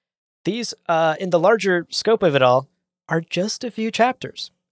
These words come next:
and relatively minor characters that serve not huge purposes. Uh, so that I do agree with you on. And I think that perspective is important for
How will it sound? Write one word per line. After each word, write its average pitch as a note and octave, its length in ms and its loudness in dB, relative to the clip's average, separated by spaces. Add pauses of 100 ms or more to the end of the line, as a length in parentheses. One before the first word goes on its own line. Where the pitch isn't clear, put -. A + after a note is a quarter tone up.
and A#2+ 240 -6
relatively F#3+ 800 2
minor F3 320 0
characters C#3 600 0
that A#2+ 180 -4
serve C#3 520 -2 (520)
not D3 440 -2
huge C3+ 340 -6
purposes. - 600 -10 (800)
Uh, B2 240 2
so F3 380 6 (480)
that F3 360 4 (600)
I D#3 120 4
do D3 200 2
agree C3 240 0
with A2+ 160 -4
you A2 220 -4
on. A2 240 -8 (200)
And B2 200 -2
I C3 60 4
think C3+ 200 -2
that B2+ 200 4
perspective B2+ 520 -4
is A#2 160 -2
important B2 560 -10
for A2+ 300 -2